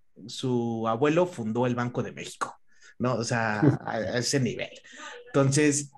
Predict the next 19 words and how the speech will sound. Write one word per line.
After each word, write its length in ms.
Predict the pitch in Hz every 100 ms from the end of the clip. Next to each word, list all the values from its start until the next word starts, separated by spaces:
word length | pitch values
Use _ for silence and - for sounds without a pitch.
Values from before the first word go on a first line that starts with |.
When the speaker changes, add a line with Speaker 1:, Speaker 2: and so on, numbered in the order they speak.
| _
Speaker 1:
él 400 | 156 165 180 180 - -
pudiera 440 | 160 165 220 247
hacer 300 | 240 190 185
lo 180 | 190 190
que 100 | 123
sea, 460 | - 127 120 - - - _
pero 760 | 131 123 120 120 113 113 - - _ _ _ - _ _ - -
era 240 | 165 190
tanta 260 | 190 170 175
su 160 | 160
pasión 320 | 120 107 127 127
por 140 | 143
el 60 | 113
design 320 | 107 123 127
thinking 460 | 120 107 113 127
que 100 | 135
dijo, 240 | 117 117 120
"No, 360 | 123 135 165
quiero, 400 | 165 143 156 185